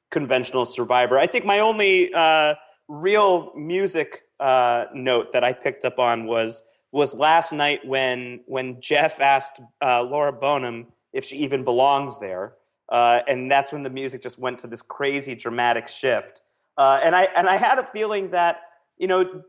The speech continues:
Jeff says a lot of controversial stuff, and I was wondering if, if that question was really any more controversial than anything he's really said before, or if it was just the music was making you think, "Oh, that was an epic thing he just said."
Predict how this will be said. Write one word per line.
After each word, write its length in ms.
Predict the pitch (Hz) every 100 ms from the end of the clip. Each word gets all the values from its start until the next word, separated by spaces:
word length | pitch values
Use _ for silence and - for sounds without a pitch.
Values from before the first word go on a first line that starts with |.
| -
Jeff 240 | 240 294
says 240 | - 220
a 20 | 185
lot 240 | 185 190
of 140 | 190
controversial 580 | - 180 175 156 160 156
stuff, 280 | 135 - 156
and 80 | 151
I 80 | 151
was 180 | 151 131
wondering 400 | 156 214 196 165
if, 100 | 147 -
if 180 | 151 139
that 240 | 156 156
question 340 | - 151 - 156
was 120 | 143
really 580 | 147 220 247 185 147 143 _ _ _
any 180 | 214 247
more 200 | 202 180
controversial 1040 | 180 170 165 156 147 151 147 127 113 120 _ _ _
than 160 | 143 143
anything 360 | 165 160 156
he's 220 | 143 127
really 240 | 143 135 127
said 320 | - 135 127
before, 540 | 120 - 135 117 104
or 260 | - 127 127
if 60 | 127
it 100 | 139
was 140 | -
just 260 | 156 147 139
the 60 |
music 460 | 127 135 156 139 131
was 120 | 120
making 340 | 123 127 123 123
you 100 | 107
think, 240 | 123 113
"Oh, 200 | 123 135
that 100 | 123
was 100 | 123
an 100 | 117
epic 280 | 113 117 113
thing 160 | 117 110
he 100 | 101
just 240 | - 87 -
said." 180 | 82